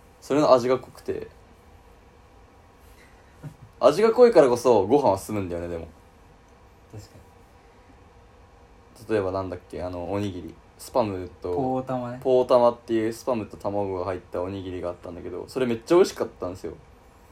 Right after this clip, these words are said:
Speaker 1: 僕はめっちゃ好きで、コンビニとかでも買っちゃったぐらい好きだったんだけど、今思えばめっちゃ味濃かったなって。飲んだ、
Speaker 2: 確かに。
Speaker 1: お酒飲んだ後に食べてちょうどいいぐらいの味の濃さがあって。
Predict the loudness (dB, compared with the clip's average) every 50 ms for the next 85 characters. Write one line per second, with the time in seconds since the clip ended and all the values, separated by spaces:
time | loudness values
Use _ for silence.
0 | -20 -20 -20 -20 -20 -20 -20 -20 -20 -20 -10 -6 -6 2 2 4 4 4 0 -2
1 | -8 -8 -8 -10 -6 -6 -6 -6 -6 -12 -18 -20 -20 -20 _ -20 -8 -4 -2 -2
2 | 0 0 0 0 0 0 0 0 0 -4 -8 -10 -6 -6 -8 -6 -4 -4 -2 -2
3 | -4 -4 -6 -8 -14 -14 -14 -14 -14 -14 -12 -12 -12 -10 -12 -12 -14 -16 -20 _
4 | -20 -20 -20 -20 _ -20 -20 _ -20 _ -20 -20 -20 -20 -20 -20 -20 -20 -20 -20
5 | -20 -20 -20 -20 -16 -4 0 6 8 8 8 8 6 4 4 2 0 -4 -4 -6
6 | -6 -2 2 2 2 2 0 -8 -6 -6 -6 -6 -4 -6 -6 -6 -6 -6 -10 -10
7 | -12 -14 -16 -18 -20 -20 -20 -20 -20 _ -20 -20 -20 -20 _ -12 -4 0 2 2
8 | 2 2 2 2 2 2 0 -2 -4 -2 0 2 2 4 4 6 8 6 6 6
9 | 4 0 -2 0 -2 -4 -4 -6 -6 -6 -6 -6 -10 -10 -4 -2 -2 0 0 0
10 | 0 0 0 -2 -2 -2 -2 -4 -4 -4 -6 -10 -10 -12 -12 -12 -14 -14 -14 -20
11 | -20 -20 -20 -20 -20 -20 _ -20 -20 -20 -20 _ -20 _ -12 _ 0 0 0 0
12 | -8 -6 -6 -6 -6 -6